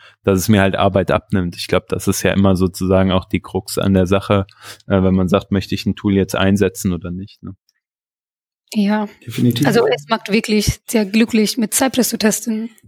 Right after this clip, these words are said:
Speaker 2: Da ist auf jeden Fall ein also Einstieg, äh, ja, also Einstiegspunkt. Und, aber wenn man dadurch einmal durch ist, dann geht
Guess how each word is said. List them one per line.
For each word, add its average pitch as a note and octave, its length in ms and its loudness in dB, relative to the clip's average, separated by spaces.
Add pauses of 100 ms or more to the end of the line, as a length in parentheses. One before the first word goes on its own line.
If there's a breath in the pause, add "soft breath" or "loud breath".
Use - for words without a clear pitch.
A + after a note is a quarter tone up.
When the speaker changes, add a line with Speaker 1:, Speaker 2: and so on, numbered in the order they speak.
(600 soft breath)
Speaker 2:
Da A3 140 2
ist G#3+ 160 0
auf A#3 160 -2
jeden A3+ 240 2
Fall A3 260 0
ein G3+ 480 -2 (360)
also G3+ 300 -2
Einstieg, C#4 720 0 (480)
äh, C4+ 320 2 (1000)
ja, B3 220 -2 (380)
also G#3+ 280 2
Einstiegspunkt. C#4 760 0 (480 loud breath)
Und, G#3+ 240 -2 (100)
aber G#3 240 0
wenn G#3 240 2
man G#3 280 0 (360)
dadurch G#3 640 2 (360)
einmal G3+ 340 0
durch C4 320 4
ist, C#4+ 260 0 (280)
dann G#3 180 -8
geht G#3+ 240 0